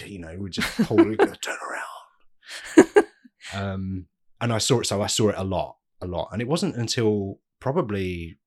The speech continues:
Speaker 1: watching it on D V D later in my twenties maybe that I saw it in its full glory with all of the gore stuff in it. There's not a lot of gore, but there's
Speaker 2: There's some
Speaker 1: certain
Speaker 2: really
Speaker 1: isolated,
Speaker 2: memorable bits.
Speaker 1: really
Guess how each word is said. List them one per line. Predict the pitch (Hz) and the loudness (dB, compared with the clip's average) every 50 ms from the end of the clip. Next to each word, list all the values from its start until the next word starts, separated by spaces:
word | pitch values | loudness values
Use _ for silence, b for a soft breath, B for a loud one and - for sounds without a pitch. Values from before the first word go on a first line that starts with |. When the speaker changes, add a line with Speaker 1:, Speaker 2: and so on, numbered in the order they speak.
| _ _ _ _ _ _ _ _ _ _ _ | _ _ _ _ _ _ _ _ _ _ _
Speaker 1:
watching | - 92 98 - - - - 95 | -16 -14 -10 -6 -4 -4 -4 -4
it | 87 | -8
on | 76 92 85 | -8 -8 -6
D | 87 87 101 | -4 -2 -2
V | 92 90 82 | -2 -4 -4
D | 71 90 104 107 82 | -4 -2 -2 -2 -2
later | 82 85 95 113 113 - - 82 76 | -2 -4 -4 -4 -4 -4 -6 -8 -8
in | 78 | -8
my | 80 78 78 | -8 -8 -8
twenties | - - - - 95 107 98 - - 80 76 - | -8 -8 -8 -6 -4 -4 -4 -4 -6 -8 -8 -6
maybe | 80 78 76 73 78 78 | -8 -8 -8 -8 -10 -10
that | 80 - | -10 -8
I | 85 87 | -6 -4
saw | - - - - 101 95 95 87 | -4 -4 -2 -2 -2 -2 -2 -2
it | 85 87 - - _ _ _ | -4 -4 -6 -10 _ _ _
in | 92 92 90 | -10 -8 -8
its | - - - | -4 -4 -4
full | - - 98 85 82 | -4 -4 -4 -6 -6
glory | - 95 98 95 95 85 76 76 | -6 -6 -4 -2 -2 -4 -4 -6
with | 78 82 78 | -8 -8 -6
all | 92 92 87 80 78 | -6 -6 -6 -6 -8
of | 76 | -8
the | - 80 | -10 -12
gore | - - 98 92 85 80 78 76 - | -8 -6 -6 -4 -4 -4 -6 -6 -6
stuff | - - - - - - | -6 -8 -8 -10 -10 -10
in | 92 80 | -8 -8
it. | 71 - 80 | -8 -8 -6
There's | 104 117 113 - | -6 -2 0 0
not | 220 208 - - _ _ _ _ _ _ _ - | 0 0 0 -2 _ _ _ _ _ _ _ -4
a | 107 | -2
lot | 107 107 101 101 101 98 120 131 - 123 | 0 0 0 0 0 0 -2 -2 -2 -4
of | 135 123 - | -4 -4 -2
gore, | - 147 156 170 196 208 - _ _ _ _ _ _ _ _ _ _ _ - | 0 0 2 2 0 -2 -6 _ _ _ _ _ _ _ _ _ _ _ -4
but | 135 117 104 | 0 2 4
there's | 135 135 127 117 - - - - _ - - | 4 4 4 2 0 -2 -4 -8 _ -8 -4
Speaker 2:
There's | 131 - - | 0 4 4
some | - - - 160 160 | 6 6 6 6 6
Speaker 1:
certain | 147 - 202 | 6 6 4
Speaker 2:
really | 233 240 240 233 220 | 4 4 4 4 4
Speaker 1:
isolated, | 147 139 - - 175 175 - 120 110 110 | 4 4 4 4 4 6 6 6 6 6
Speaker 2:
memorable | - 185 - - 160 160 | 4 4 2 0 -2 -4
bits. | 156 160 160 151 143 110 | -2 -2 -2 0 2 4
Speaker 1:
really | 113 110 | 4 4